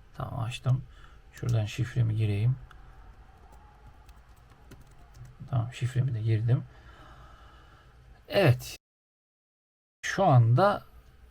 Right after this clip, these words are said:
bakın. Bakın mesela şu anda, heh, Razer Naga Pro oldu.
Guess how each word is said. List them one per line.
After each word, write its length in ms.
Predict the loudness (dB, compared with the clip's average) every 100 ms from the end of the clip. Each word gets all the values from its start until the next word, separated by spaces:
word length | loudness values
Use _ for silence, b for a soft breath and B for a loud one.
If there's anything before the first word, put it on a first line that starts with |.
| -2
bakın. 340 | -2 -2 -6 -10 -20 -20 -20 -20 -20 -20 -20 _ -20 -20 -20 _ -20 -20 -20 -10
Bakın 280 | -6 -4 -2
mesela 600 | -2 0 2 4 4 2
şu 180 | -2 2
anda, 480 | 2 2 2 4 4
heh, 300 | 4 4 4
Razer 380 | 4 4 4 2
Naga 220 | 2 2
Pro 160 | 2 2
oldu. 440 | 4 4 4